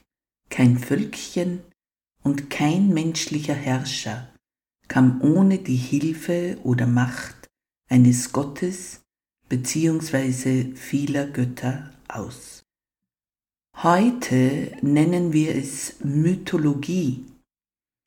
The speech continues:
aber früher schien es das gewesen zu sein, was Menschen glaubten.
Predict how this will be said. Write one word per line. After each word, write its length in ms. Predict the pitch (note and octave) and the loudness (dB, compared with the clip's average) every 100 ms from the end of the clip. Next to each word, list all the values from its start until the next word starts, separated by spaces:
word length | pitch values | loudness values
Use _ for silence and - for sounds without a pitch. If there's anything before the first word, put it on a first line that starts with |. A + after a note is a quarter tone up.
| _ _ - | _ _ -2
aber 220 | D3 D3 | 2 2
früher 680 | B2 - E3 G#3 A#3+ A#3 A#3+ | 0 -2 2 4 4 2 -2
schien 360 | - - D#3+ | -4 0 2
es 280 | C#3 B2+ - | 2 0 -2
das 380 | C3+ B2+ - - | -2 -2 -4 -4
gewesen 580 | D3+ D3 D3 D3+ D3+ D3+ | 0 2 2 2 -2 -4
zu 100 | D#3 | -6
sein, 400 | - C#3+ D3 D3 | -4 0 0 0
was 220 | D3 - | -2 -2
Menschen 440 | C#3 D3 D3 D3+ | 0 0 -2 -2
glaubten. 760 | C#3+ C#3 D#3+ - - A2+ A2+ - | -2 -2 -4 -6 -8 -6 -6 -12